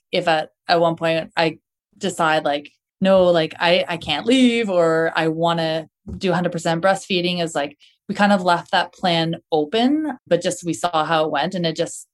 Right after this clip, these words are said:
it went smoothly for us. And then, <laughs> and just from Keith's experience of that first week in Germany, we knew that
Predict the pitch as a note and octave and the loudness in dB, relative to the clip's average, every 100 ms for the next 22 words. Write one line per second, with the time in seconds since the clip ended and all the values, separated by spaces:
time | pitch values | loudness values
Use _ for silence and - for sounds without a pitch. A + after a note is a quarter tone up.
0 | _ _ _ G3+ F#3+ F#3+ E3+ E3 - - | _ _ _ -2 -2 0 0 0 -10 -14
1 | - D#3+ D#3+ F3 E3+ E3+ - D3 - F#3 | -6 -4 -2 -4 -4 -2 0 0 -2 -2
2 | E3+ D#3+ E3 _ _ _ _ - G3+ A3+ | -2 -2 -6 _ _ _ _ -2 2 4
3 | C#4 A#3+ A3+ A3 G3+ G#3 G3+ G3 F#3 F#3 | 6 4 2 2 2 2 0 -4 -6 0
4 | F3+ F3 F3 F#3 F3 F3+ - F#3 F#3 F3 | 2 4 2 0 -2 0 -2 -2 0 -2
5 | F#3 F3 F3 F3 F3 E3+ D#3+ F3+ F3 E3+ | 0 0 0 0 0 -2 -2 -2 0 2
6 | E3 E3+ E3 D#3+ D#3 | 2 2 2 0 0